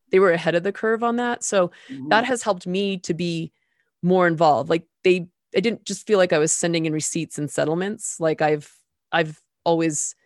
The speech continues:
Speaker 1: and maybe that's part of the reason I got so interested in, in tour accounting. And, you know, it's, it's, I've always felt like part of the team.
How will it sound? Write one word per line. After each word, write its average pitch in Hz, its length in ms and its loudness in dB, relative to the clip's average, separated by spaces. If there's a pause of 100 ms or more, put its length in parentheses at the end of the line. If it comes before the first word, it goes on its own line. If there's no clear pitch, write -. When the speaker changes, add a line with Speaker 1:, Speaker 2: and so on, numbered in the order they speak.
(260)
Speaker 1:
and 202 80 -4
maybe 285 140 2
that's 254 180 0
part 190 200 0
of 185 80 0
the 175 80 0
reason 160 320 -2
I 143 80 -6
got 139 160 -4
so - 120 -4
interested 156 420 -6
in, 139 220 -8 (120)
in 156 160 -4
tour 156 260 -2
accounting. 135 500 -6
And, 147 160 -8 (440)
you 165 180 -2
know, 156 200 2
it's, 147 220 -2
it's, 165 160 -4
I've 165 140 4
always 175 300 2 (280)
felt 151 120 -4
like 156 160 0 (480)
part 156 220 0
of 131 40 -8
the 135 80 -4
team. 156 540 -6